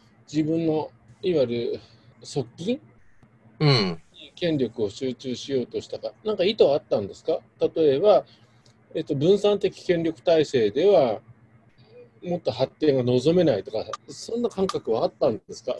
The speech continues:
Speaker 1: それとも、たまたま、こう、気に入ったのっていうレベルなんですか？
Speaker 2: どうなんでしょうね。あの、気に入ったものというふうに捉えることも多いんだけども、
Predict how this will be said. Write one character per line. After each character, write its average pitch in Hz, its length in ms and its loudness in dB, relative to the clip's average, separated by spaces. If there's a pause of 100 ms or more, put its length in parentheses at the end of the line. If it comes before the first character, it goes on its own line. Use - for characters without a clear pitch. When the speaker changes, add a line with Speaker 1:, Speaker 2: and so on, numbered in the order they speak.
Speaker 1:
そ 392 60 4
れ 392 60 2
と 427 80 -4
も、 370 100 -2
た 202 140 -4
ま 226 120 -4
た 262 100 -4
ま、 233 220 0 (240)
こ 127 60 0
う、 - 40 -10
気 156 160 -6
に 160 120 2
入 175 80 0
っ - 40 -12
た - 180 0
の 160 140 6
っ 190 60 0
て - 160 -10
い 110 60 -2
う 107 100 -2
レ 110 120 0
ベ 113 120 -2
ル 101 120 -4
な 87 120 -14
ん 85 80 -18
で - 60 -20
す - 100 -20
か？ 143 200 -6 (560)
Speaker 2:
ど 196 180 4
う 285 40 6
な 170 80 6
ん - 20 4
で - 80 0
し - 60 -8
ょ 127 60 0
う - 20 2
ね。 165 120 4
あ 160 100 2
の、 165 100 2
気 - 140 -4
に 339 60 8
入 403 80 10
っ - 20 -6
た 190 120 6
も 233 140 10
の 196 40 -4
と 185 100 4
い - 20 8
う 202 40 6
ふ 247 40 -12
う 254 60 -2
に 175 80 4
捉 165 160 2
え 165 100 6
る 175 60 0
こ 208 80 -6
と 185 60 2
も 160 40 4
多 147 40 2
い - 20 -2
ん - 20 0
だ 123 80 -2
け 127 60 -4
ど 123 100 -6
も、 120 180 -6